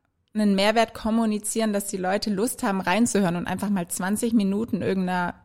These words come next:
am Anfang zumindest, wildfremden Person zuzuhören. Und deshalb muss klar sein, was bekomme ich hier? What's in it for me, dass ich jetzt hier reinhöre?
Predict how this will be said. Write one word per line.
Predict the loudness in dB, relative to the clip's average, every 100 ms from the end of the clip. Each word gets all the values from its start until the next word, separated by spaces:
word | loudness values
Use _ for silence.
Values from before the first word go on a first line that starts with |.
| _ -4
am | 0
Anfang | 0 4 2
zumindest, | 4 2 2 2 0
wildfremden | -2 0 2 2 2
Person | 0 0 0
zuzuhören. | -2 0 2 2 0 -4 -10 -14 -2
Und | 0
deshalb | 2 2
muss | 2 0
klar | 4 6 6
sein, | 4 2 2 2
was | 0
bekomme | -4 0 2 2
ich | 2
hier? | 0 -2 0
What's | -2 0
in | 2
it | 2
for | 0 2
me, | 6 6 4
dass | 2 -2
ich | -2 -2
jetzt | -2 -6 -6
hier | -4
reinhöre? | -2 -2 -4 -8 -8